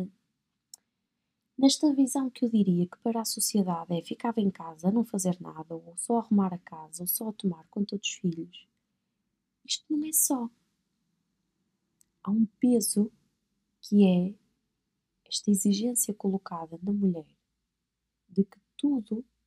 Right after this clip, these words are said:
esteja em equilíbrio para quando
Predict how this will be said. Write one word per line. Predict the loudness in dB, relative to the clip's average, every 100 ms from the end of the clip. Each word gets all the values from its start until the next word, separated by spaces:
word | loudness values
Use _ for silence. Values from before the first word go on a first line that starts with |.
| _ _ _ -4
esteja | -4 0 2 2 0 -6 -10 _ _ _ _ _ -2
em | 2 2
equilíbrio | 0 -2 2 4 4 2 -4 -10 _ _ _ _ -4
para | -2 -4
quando | -4 -2 -2 -4 -6